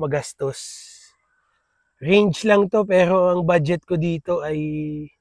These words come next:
kasama upa ng lupa, siguro gagastos ako mga kalahating milyon, five hundred thousand.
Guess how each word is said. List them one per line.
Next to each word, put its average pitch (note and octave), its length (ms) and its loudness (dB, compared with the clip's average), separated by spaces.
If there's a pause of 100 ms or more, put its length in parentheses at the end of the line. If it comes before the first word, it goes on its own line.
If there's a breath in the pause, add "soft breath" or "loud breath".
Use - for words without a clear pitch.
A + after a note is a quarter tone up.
(1200)
kasama F3+ 400 2
upa F3 320 0
ng F3 160 0
lupa, E3+ 320 -2
siguro E3+ 320 -2
gagastos D#3 480 -2
ako D#3 160 -8
mga D3+ 240 -6
kalahating C#3+ 480 -6
milyon, C3+ 480 -10 (240)
five D3 160 -8
hundred C#3+ 400 -6
thousand. C3+ 560 -10